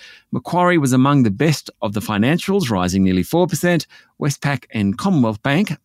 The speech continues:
both jumped more than one percent. Industrial property group Goodman closed three point four percent higher. Gold Digger Newcrest Mining was up two point three percent, and South thirty-two jumped three and a half percent. It goes on and on. Good news all around, Michael.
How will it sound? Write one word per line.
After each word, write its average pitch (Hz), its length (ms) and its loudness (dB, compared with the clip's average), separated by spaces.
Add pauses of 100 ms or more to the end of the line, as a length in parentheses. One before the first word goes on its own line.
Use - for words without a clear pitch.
both 139 400 -4
jumped 131 340 -4
more 151 160 -2
than 147 100 0
one 196 200 0
percent. 113 400 -2 (340)
Industrial 104 380 -2
property 175 400 -2
group 139 260 0
Goodman 175 400 2
closed 107 320 -2
three 123 160 -2
point 107 240 -2
four 196 320 0
percent 170 300 0
higher. 175 400 2
Gold 135 300 2
Digger 113 160 2
Newcrest 139 520 2
Mining 151 460 2 (300)
was 101 120 -4
up 104 160 -2
two 139 180 2
point 120 240 0
three 190 220 0
percent, 170 360 -2
and 101 100 -2
South 117 260 -4
thirty-two 123 540 -2 (320)
jumped 165 340 -6
three 107 200 -4
and 107 80 0
a 113 40 -2
half 185 280 0
percent. 127 340 -2
It - 80 -12
goes 120 240 -4
on 120 240 -2
and 143 160 -2
on. 180 160 2
Good 196 200 0
news 127 200 2
all 110 100 2
around, 135 320 2
Michael. 113 480 2